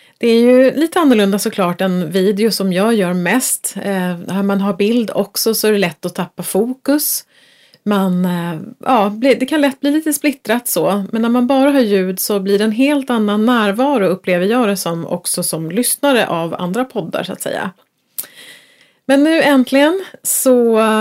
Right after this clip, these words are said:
kände jag att nej, nu sätter jag mig vid mikrofonen och spelar in.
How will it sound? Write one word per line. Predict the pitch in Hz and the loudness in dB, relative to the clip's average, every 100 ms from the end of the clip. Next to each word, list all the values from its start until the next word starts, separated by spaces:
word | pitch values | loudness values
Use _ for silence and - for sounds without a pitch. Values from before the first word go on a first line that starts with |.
| 214 | 0
kände | - 208 196 185 | 0 2 2 2
jag | 180 175 180 | 2 0 -2
att | - | 0
nej, | 233 269 | -2 0
nu | 262 302 - | 0 0 -2
sätter | - - 254 - 220 | -6 -2 -2 0 0
jag | |
mig | 214 196 190 175 | 2 2 0 -2
vid | - 196 185 220 | -4 -4 0 2
mikrofonen | 196 220 226 240 240 226 233 | 2 2 2 4 6 6 4
och | 202 | 2
spelar | - 190 180 185 - | 0 -2 -2 -2 -2
in. | 196 170 180 | -2 -2 -6